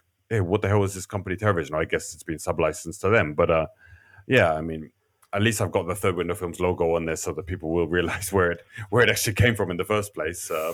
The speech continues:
but, I mean, and, you know, all, all, all press is good press. And, uh,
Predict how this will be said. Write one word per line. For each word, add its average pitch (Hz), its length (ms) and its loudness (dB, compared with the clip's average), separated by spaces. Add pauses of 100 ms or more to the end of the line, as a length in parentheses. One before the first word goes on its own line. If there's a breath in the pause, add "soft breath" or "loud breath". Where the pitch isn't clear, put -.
but, 131 140 -4 (500 loud breath)
I 156 140 6
mean, 170 180 6
and, 180 160 6
you 165 60 8
know, 120 160 8
all, 143 260 6
all, 160 240 8
all 139 340 4 (120)
press 120 280 4
is 104 140 2
good 107 260 2
press. 87 340 0
And, 95 220 0
uh, 90 220 4